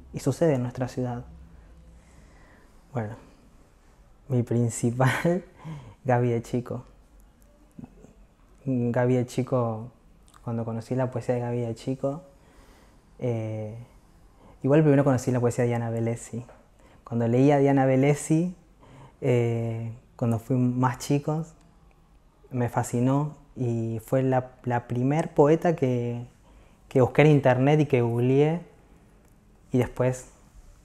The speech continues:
y después busqué a Gaby de Chico. Después conocí a Gaby de Chico, de hecho,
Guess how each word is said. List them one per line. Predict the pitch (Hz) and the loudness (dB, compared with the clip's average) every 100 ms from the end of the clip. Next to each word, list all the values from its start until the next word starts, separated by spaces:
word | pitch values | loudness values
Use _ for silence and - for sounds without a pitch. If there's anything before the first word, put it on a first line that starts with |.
| _ - | _ -4
y | 123 | -4
después | 107 127 | -2 -2
busqué | 123 - 117 | -2 -2 -4
a | |
Gaby | 117 117 | -4 -4
de | 117 113 | -4 -6
Chico. | - 117 117 - _ _ _ - - - _ _ - | -8 -12 -12 -18 _ _ _ -20 -20 -20 _ _ -10
Después | 113 123 | -8 -4
conocí | 120 117 - 135 | -4 -2 2 2
a | |
Gaby | 120 120 120 | 2 -2 -4
de | 117 | -6
Chico, | - 123 120 | -6 -6 -6
de | 117 123 | -6 -6
hecho, | 123 135 139 | -6 -8 -8